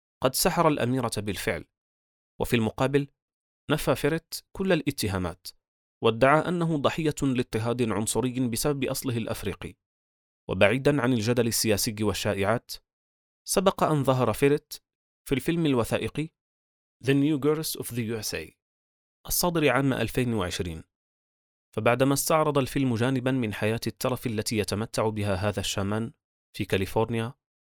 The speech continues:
تضمن الفيلم لقطات لإحدى جلسات العلاج التي يقدمها للأثرياء،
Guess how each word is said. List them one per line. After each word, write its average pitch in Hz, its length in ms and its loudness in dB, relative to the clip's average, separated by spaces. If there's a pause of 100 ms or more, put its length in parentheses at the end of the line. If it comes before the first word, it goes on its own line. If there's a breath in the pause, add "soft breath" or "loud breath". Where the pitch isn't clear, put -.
تضمن 185 340 -2
الفيلم 156 380 0
لقطات 131 460 0
لإحدى 120 500 -2
جلسات 113 460 0
العلاج 104 360 0
التي 113 320 -4
يقدمها 110 600 -2
للأثرياء، 90 640 -4